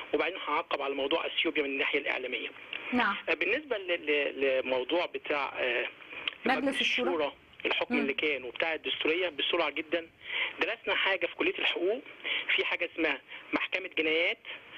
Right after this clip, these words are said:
Speaker 1: ومحكمة قضاء إداري ومحكمة دستورية.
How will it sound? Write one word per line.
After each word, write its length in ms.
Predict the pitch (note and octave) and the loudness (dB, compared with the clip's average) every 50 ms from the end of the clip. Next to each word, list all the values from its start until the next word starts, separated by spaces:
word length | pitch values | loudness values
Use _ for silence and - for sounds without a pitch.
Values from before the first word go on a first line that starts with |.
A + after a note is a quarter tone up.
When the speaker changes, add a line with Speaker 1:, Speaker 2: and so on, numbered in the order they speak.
| - - - - | -14 -10 -2 0
Speaker 1:
ومحكمة 440 | - C#3+ D3 - - - F#3 F3+ F3 | 2 2 2 2 0 0 -2 -4 -4
قضاء 360 | - - - E3 F#3 - - | -4 -4 -2 -2 -2 -2 -4
إداري 340 | D3 C3 D#3+ E3+ F3 E3+ F3 | -2 0 2 2 2 -2 -2
ومحكمة 420 | E3+ D3 D3 - - - F3 E3 | -2 0 0 0 2 2 2 2
دستورية. 460 | C#3+ - - - - - A2 F#2+ F#2 | 2 2 0 0 2 2 0 0 -2